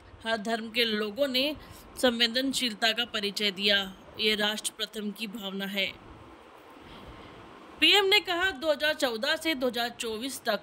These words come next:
महाराष्ट्र ने भाजपा को दिल खोलकर आशीर्वाद दिया है। मेरे लिए महाराष्ट्र की सेवा का सुख ही अलग है। केंद्र में हमारी सरकार को पाँच महीने हुए हैं। इन महीनों में लाखों करोड़ों रुपए की परियोजनाएं शुरू की गई हैं।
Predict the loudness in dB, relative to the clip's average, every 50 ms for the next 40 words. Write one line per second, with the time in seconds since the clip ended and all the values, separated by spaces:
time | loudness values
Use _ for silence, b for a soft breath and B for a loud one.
0 | -6 -6 -4 -2 0 0 2 4 4 2 2 0 0 0 0 2 2 2 0 0
1 | 0 -2 -4 -6 -6 -4 -4 -4 -2 -2 -2 -2 -4 -6 -2 -2 -2 -2 -2 -4
2 | -4 -2 -2 -2 -2 -2 -2 0 0 -2 -2 -2 -2 0 2 2 2 4 4 4
3 | 4 2 -2 -10 B B B B B B B B -2 0 2 4 4 2 2 0
4 | 0 -2 -2 -2 -2 0 0 -2 -2 -4 -6 -6 -6 -2 0 -2 0 0 -2 -4
5 | -4 -4 -6 -4 -4 -6 -6 -4 -2 0 2 2 2 0 -2 -4 -4 0 2 2
6 | 2 0 -4 -14 -20 -20 -20 B B B B B B B B B B -4 0 4
7 | 4 4 4 4 4 4 6 6 6 6 6 6 6 6 4 4 4 4 4 4
8 | 2 2 2 2 2 0 -4 -8 -8 -6 -4 -2 -2 -2 -2 -2 -4 -6 -6 -4
9 | -4 -2 -2 -2 -2 -2 -2 0 0 0 0 2 2 0 0 0 -4 -10 -12 -10
10 | -6 -4 -4 -4 -4 -2 -2 0 0 2 2 2 4 4 4 4 4 0 B B
11 | B B B B B -4 0 4 4 4 4 4 2 0 0 0 0 -2 -2 -2
12 | -2 -2 -2 -2 -2 -4 -4 -4 -4 -4 -4 -4 -8 -12 -10 -8 -6 -2 0 0
13 | 0 0 0 -2 -2 -2 -2 -2 -6 -6 -4 -4 -6 -4 -8 -4 2 2 2 2
14 | 4 2 4 4 4 2 0